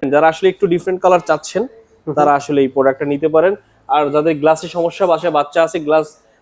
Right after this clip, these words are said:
Speaker 1: বাইরে দিয়ে ভাঙার সম্ভাবনা আছে, তারা আসলে এই, আহ,
Speaker 2: ফ্রিজটা
Speaker 1: ফ্রিজগুলো চ-, চয়েস করতে পারেন।
Speaker 2: আসসালামু আলাইকুম, হ্যালো সবাইকে, আবারও ওয়েলকাম করছি নতুন একটি ফ্রিজের ভিডিওতে। দর্শক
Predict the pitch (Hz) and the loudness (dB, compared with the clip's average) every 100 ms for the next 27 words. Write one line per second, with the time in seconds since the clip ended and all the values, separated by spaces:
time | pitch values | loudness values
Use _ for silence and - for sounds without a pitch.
0 | - 147 160 170 151 135 151 160 160 165 | -2 0 2 2 2 0 0 0 0 2
1 | 160 196 180 160 151 160 151 156 147 - | 0 0 2 2 2 -4 -4 -4 -4 -14
2 | _ - 135 151 160 156 156 175 151 - | _ -6 0 2 4 4 4 2 -2 -2
3 | 151 143 147 135 123 117 117 180 202 202 | -2 -2 -8 -6 -4 -6 -4 -2 0 2
4 | 202 190 247 220 190 190 196 185 180 175 | 2 2 2 2 2 2 4 4 4 4
5 | 185 185 180 185 175 - 175 160 165 156 | 4 4 4 4 2 2 0 2 0 0
6 | 160 - 170 165 156 165 165 180 160 170 | -2 0 4 4 4 4 4 4 2 2
7 | 180 | 2